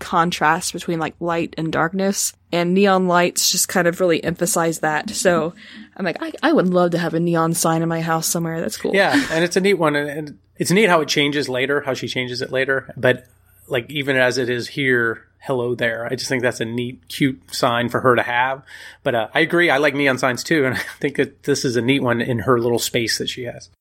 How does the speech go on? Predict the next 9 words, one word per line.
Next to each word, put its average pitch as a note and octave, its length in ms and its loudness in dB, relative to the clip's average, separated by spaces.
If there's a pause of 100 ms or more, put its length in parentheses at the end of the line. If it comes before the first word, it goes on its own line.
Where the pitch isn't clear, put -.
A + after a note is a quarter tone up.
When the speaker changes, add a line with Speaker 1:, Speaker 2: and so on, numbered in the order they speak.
(120)
Speaker 1:
Yeah, G3 400 -2
I G#3 100 2
would G#3+ 160 0
use G3+ 200 0
the G#3 100 2
neon F#3+ 300 0
sign F3+ 300 -2
to F3 100 -4
illuminate F3+ 640 -2